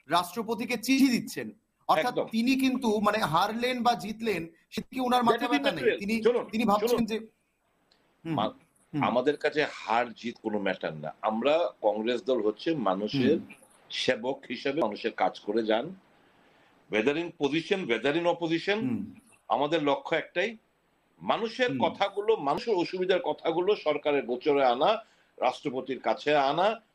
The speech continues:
Speaker 2: প্রধানমন্ত্রীর কাছে আনা,
Speaker 1: হুম।
Speaker 2: এবং তাদের জন্য সলিউশন চাওয়া। এখন,
Speaker 1: হুম।
Speaker 2: এখন ধরুন কেয়ারটেকার প্রাইম মিনিস্টার, উনি কিছু করার নেই, তাই রাহুল গান্ধী ভাবলেন রাষ্ট্রপতিকে
Speaker 1: হুম।
Speaker 2: লিখি, রাষ্ট্রপতি অন্তত বিবেচনা
Speaker 1: হুম।
Speaker 2: করুক।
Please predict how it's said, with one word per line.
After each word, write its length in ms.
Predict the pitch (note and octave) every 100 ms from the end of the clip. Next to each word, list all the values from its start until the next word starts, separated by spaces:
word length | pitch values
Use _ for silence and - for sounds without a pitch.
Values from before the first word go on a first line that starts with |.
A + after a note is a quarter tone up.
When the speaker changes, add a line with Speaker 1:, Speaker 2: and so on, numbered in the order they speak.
| -
Speaker 2:
প্রধানমন্ত্রীর 640 | B2+ D#3 F#3+ F#3 E3 D#3+
কাছে 300 | D3 B2+ -
আনা, 400 | C3 C#3+ F#3+ B3+ C4 _ _ _ _ _ _ _ _ C3
Speaker 1:
হুম। 220 | A2+ F#2 - - _ _ -
Speaker 2:
এবং 200 | C#3+ D3+
তাদের 280 | D#3+ C#3+ D3
জন্য 400 | D3 D3+ F#3+ A#3+ -
সলিউশন 420 | C#3+ C3+ - B2
চাওয়া। 340 | G#2+ F#2+ D2+ D2 _ _ _ _ _ _ _
এখন, 360 | - G#2+ E3 F3 - _ _ _ _ _ -
Speaker 1:
হুম। 220 | A#2+ G#2+ G2+
Speaker 2:
এখন 240 | G#2 -
ধরুন 320 | C3+ D3+ D3+ - _ _ - -
কেয়ারটেকার 420 | B2+ A#2 C3+ B2+
প্রাইম 260 | C3+ C3 B2
মিনিস্টার, 300 | B2+ B2 B2+
উনি 160 | A#2 B2
কিছু 200 | A2+ C#3+
করার 300 | A#2 A#2+ A#2
নেই, 260 | G#2+ G#2+
তাই 180 | G#2+ C3
রাহুল 220 | C3+ D3
গান্ধী 220 | C#3+ D3
ভাবলেন 400 | A#2+ B2 - B2+ A#2 _ _ _ _
রাষ্ট্রপতিকে 600 | - - C#3+ C#3 D#3+ E3+
Speaker 1:
হুম। 80 | D#3+
Speaker 2:
লিখি, 280 | C#3+ - D3+ - _ _ _ _
রাষ্ট্রপতি 480 | G#2 A2 D3+ C#3 D#3+
অন্তত 240 | F#3 F3
বিবেচনা 800 | F#3+ D#3 D#3+ D#3 - _ - D3
Speaker 1:
হুম। 100 | C#3
Speaker 2:
করুক। 320 | B2+ F#3 F#3+